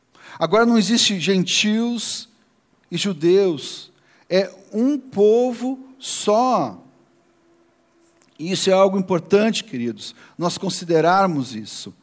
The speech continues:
Houve um rompimento, quebrou, essa parede foi destruída, não há mais separação.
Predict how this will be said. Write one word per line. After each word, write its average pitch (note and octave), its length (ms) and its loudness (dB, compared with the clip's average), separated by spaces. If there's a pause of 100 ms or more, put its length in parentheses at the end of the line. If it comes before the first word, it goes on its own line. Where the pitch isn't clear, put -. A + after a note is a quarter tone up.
(340)
Houve F#3+ 240 4
um G3+ 100 2
rompimento, F#3+ 1120 0 (500)
quebrou, G3 640 4 (160)
essa E3+ 220 -2
parede G3 320 2
foi G#3 200 -2
destruída, F3+ 1000 -4 (240)
não G3 240 2
há A3+ 240 4
mais G#3 380 0
separação. F#3 1000 -2